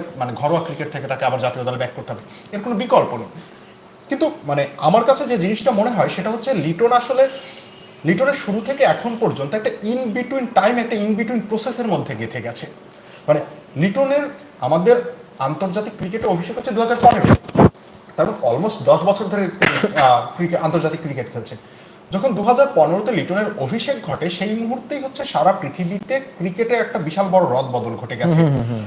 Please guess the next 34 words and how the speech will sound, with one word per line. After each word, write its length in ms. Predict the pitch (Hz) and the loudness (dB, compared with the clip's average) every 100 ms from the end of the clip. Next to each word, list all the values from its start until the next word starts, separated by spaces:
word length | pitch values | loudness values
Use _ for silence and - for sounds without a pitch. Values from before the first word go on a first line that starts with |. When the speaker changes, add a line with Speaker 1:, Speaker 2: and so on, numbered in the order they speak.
| - | -6
Speaker 1:
মানে 140 | 131 127 | -6 2
ওয়ান 280 | 135 170 214 | 6 6 6
ডে 140 | 202 240 | 4 4
ক্রিকেটটা 520 | 214 220 240 226 233 | 2 0 0 2 0
আসলে 200 | 240 226 | 2 0
আর 60 | |
দুশো 240 | 175 190 220 | 0 -2 -4
ষাট 340 | - 208 208 | 0 0 4
রানের 280 | 208 202 175 - | 4 4 0 -2
ক্রিকেট 360 | 156 160 - | -4 -4 -4
নেই, 180 | 127 110 - - - - | -6 -8 -12 -20 -18 -6
আহ, 120 | 139 | -4
সেটা 240 | 135 180 196 | -2 2 2
তিনশো, 420 | 220 208 226 214 | 2 -2 0 2
তখনই 300 | 226 - 262 202 | 2 2 0 0
তিনশো 340 | 226 208 202 | -2 -2 -2
বিশ 260 | 185 196 - | 0 0 -2
তিরিশের 320 | 190 170 180 135 - | -4 0 -2 -2 -4
ক্রিকেট 320 | 165 165 160 | -2 -2 -2
হয়ে 120 | 139 | -2
গেছে। 240 | 117 113 123 | -2 -6 -4
এখন 60 | |
তো 60 | 143 | 0
Speaker 2:
Definitely। 260 | 131 120 | 0 2
Speaker 1:
সাড়ে 160 | 233 233 | 2 2
তিনশো 220 | 226 226 | 2 -2
plus 400 | 190 - - 165 | -4 -6 0 0
রান 20 | - | 4
Speaker 2:
প্লাস 320 | 156 156 - | 6 6 8
রান 100 | 202 | 8
Speaker 1:
অহরহ 280 | - 147 120 | 8 8 6
Speaker 2:
হচ্ছে। 180 | 117 - | 0 -4
Speaker 1:
হয়ে 220 | 127 127 | -6 -6
দাঁড়ায়। 200 | 117 | -6